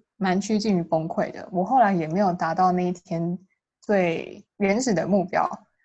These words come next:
是大概只走到了三分之二吧。因为好不容易有一个可以落脚的地方，然后还有一个 bar，西班牙有超多超多的 bar，就像我们的便利商店一样。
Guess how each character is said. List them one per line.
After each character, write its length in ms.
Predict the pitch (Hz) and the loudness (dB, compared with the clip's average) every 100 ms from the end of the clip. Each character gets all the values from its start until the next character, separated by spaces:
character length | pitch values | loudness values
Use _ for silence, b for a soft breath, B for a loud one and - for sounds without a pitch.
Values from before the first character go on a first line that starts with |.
| _ _ - | _ _ -18
是 260 | - 247 | -6 -2
大 120 | 220 240 | 2 2
概 80 | |
只 260 | 226 - 170 | 2 -2 -4
走 220 | 170 156 | -2 -2
到 180 | 196 185 | 4 4
了 180 | 165 165 | 4 -2
三 300 | - 175 185 | -4 -2 -2
分 280 | 180 175 180 | -2 -2 -4
之 320 | - 165 - | -6 -8 -6
二 180 | - - | -4 -4
吧。 260 | 214 - - _ _ - | -6 -12 -14 _ _ -4
因 80 | 214 | -2
为 60 | |
好 140 | 214 185 | 2 2
不 160 | 190 | 2
容 180 | 196 185 | 0 2
易 140 | 202 | 0
有 100 | 165 | -2
一 80 | 156 | -4
个 200 | 147 175 | -4 -4
可 240 | 170 - 175 | -4 -4 -2
以 200 | 175 170 b _ _ - | -2 -4 b _ _ -2
落 200 | 233 196 | 4 4
脚 200 | 170 - | 2 -4
的 160 | - 196 | -6 -6
地 200 | 202 185 | -6 -6
方， 440 | - 175 202 - _ _ _ _ | -6 -8 -8 -14 _ _ _ _
然 120 | 185 | -2
后 40 | 185 | 0
还 140 | 190 | 0
有 100 | 175 | 0
一 60 | 170 | -2
个 180 | 165 | -6
bar， 360 | 165 - 185 - - _ _ | -6 -2 0 -2 -10 _ _
西 180 | - 220 | -8 0
班 180 | 220 214 | 2 4
牙 180 | 180 | 2
有 260 | 160 156 - | -2 -6 -8
超 240 | - 185 | -4 -2
多 160 | 180 185 | 0 -2
超 220 | 180 170 | -2 -2
多 120 | 165 | -2
的 120 | 160 165 | -4 -6
bar， 360 | - - 214 214 | -4 -4 -4 -10
就 120 | - 202 | -6 -2
像 320 | 202 170 214 | -2 -4 -6
我 140 | 180 170 | -4 -2
们 120 | 160 | -2
的 80 | 160 | -4
便 200 | - 175 | -2 -2
利 100 | 170 | -2
商 220 | 175 170 | -6 -6
店 120 | 175 | -6
一 120 | - | -6
样。 180 | - - | -12 -12